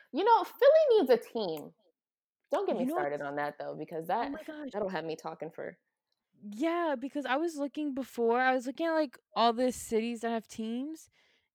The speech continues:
Speaker 2: and I was like, "I can't believe Philly doesn't have one," 'cause I was like, "It would have been fun if, like, New York and Philly played each other to go with you."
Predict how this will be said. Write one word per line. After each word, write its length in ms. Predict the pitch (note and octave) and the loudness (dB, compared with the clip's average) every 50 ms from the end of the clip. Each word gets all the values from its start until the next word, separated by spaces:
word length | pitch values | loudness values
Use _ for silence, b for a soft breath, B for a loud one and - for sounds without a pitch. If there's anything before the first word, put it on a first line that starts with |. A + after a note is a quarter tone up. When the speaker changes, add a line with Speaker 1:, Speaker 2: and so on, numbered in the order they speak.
| _ _ - | _ _ -4
Speaker 2:
and 160 | - C4 B3+ | -2 0 2
I 80 | C4 C#4+ | 2 2
was 120 | D4+ C4 | 2 2
like, 100 | D#4 C4+ | 0 -2
"I 80 | C4 C4+ | -2 -2
can't 180 | - D4 D4+ | -2 -4 -2
believe 180 | C#4+ F4 F4 - | 0 0 -2 -2
Philly 300 | - - C#4 C#4+ D4 D4 | -2 -2 -2 -2 0 0
doesn't 260 | C4+ C4 A3+ A#3 A3 | -2 -2 -2 -4 -4
have 260 | G#3 G3+ G3+ G3+ G3 | -4 -4 -4 -4 -4
one," 200 | G3+ A3 A3+ A#3 | -6 -8 -8 -10
'cause 160 | A#3 - A#3+ | -12 -12 -10
I 40 | C4 | -8
was 60 | C4+ C4 | -8 -8
like, 80 | C4+ | -8
"It 80 | - B3+ | -8 -6
would 120 | C4+ C4+ C#4+ | -4 -4 -4
have 100 | D4+ D4 | -4 -6
been 160 | F4 E4+ D4 | -8 -10 -10
fun 360 | - - - B3+ B3+ B3 A#3 | -8 -6 -4 -4 -2 -2 -4
if, 140 | A#3 A3+ - | -8 -8 -6
like, 200 | B3 A3+ A3 G#3 - - | -6 -6 -6 -6 -8 -10
New 140 | A3 A3 A3+ | -10 -8 -6
York 200 | A3+ A3+ G#3+ A3+ | -6 -6 -6 -8
and 100 | A#3 - | -10 -10
Philly 260 | - A3+ G#3+ G#3 A3 | -8 -6 -6 -6 -8
played 240 | G#3 - G#3 G3+ G3 | -10 -12 -12 -12 -12
each 140 | G#3 G3+ - | -12 -12 -10
other 200 | A#3 A3+ A3 A3 | -10 -8 -10 -10
to 140 | G3+ - G#3+ | -12 -12 -10
go 220 | F#3 G3 F#3+ G3+ | -6 -4 -4 -4
with 100 | G#3+ A3 | -4 -6
you." 300 | G3 B3 C#4 D4+ D#4 D4 | -6 -8 -8 -8 -8 -10